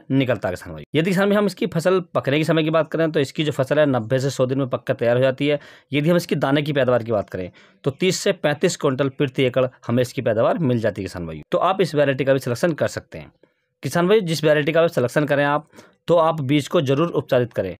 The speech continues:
अब किसान भाई, हम दूसरी वैरायटी की बात कर लेते हैं। तो दूसरी जो वैरायटी किसान भाई, ये भी टॉप टेन वैरायटी है। ये वैरायटी है पायनियर कंपनी की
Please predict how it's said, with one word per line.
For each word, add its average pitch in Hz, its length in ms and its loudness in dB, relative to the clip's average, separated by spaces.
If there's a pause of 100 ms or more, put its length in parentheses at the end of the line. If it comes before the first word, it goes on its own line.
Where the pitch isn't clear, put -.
अब 135 180 -4
किसान 185 200 0
भाई, 202 100 2
हम 226 140 2
दूसरी 147 360 0
वैरायटी 127 360 2
की 120 80 -2
बात 104 180 -2
कर 98 80 -4
लेते 90 200 -10
हैं। 87 80 -10 (320)
तो 143 80 0
दूसरी 170 340 2
जो 208 80 0
वैरायटी 165 280 2
किसान 151 200 0
भाई, 160 100 2
ये 147 220 4
भी 151 100 0
टॉप 143 240 0
टेन 147 120 2
वैरायटी 143 400 2
है। 151 160 -2 (340)
ये 160 140 2
वैरायटी 156 360 2
है 165 120 4
पायनियर 151 420 2
कंपनी 139 380 -2
की 147 240 -2